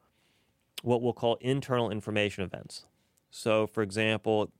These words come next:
you know, there's lots of work on trading around earnings announcements and lots of work around trading around equity offerings,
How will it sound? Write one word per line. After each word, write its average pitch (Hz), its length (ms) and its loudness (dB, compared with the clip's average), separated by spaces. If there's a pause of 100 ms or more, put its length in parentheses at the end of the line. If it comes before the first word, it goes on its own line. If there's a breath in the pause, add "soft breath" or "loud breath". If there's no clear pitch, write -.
you 120 120 0
know, 107 140 2
there's 107 220 -2
lots 120 260 2
of 110 120 -6
work 110 300 0
on 101 140 -4
trading 101 360 -4
around 92 200 -4
earnings 85 240 -8
announcements - 480 -8
and 98 100 -4
lots 95 200 0
of 87 120 -6
work 92 240 -2
around 90 180 -6
trading 90 320 -6
around 87 260 -8
equity 95 300 -2
offerings, 87 720 -4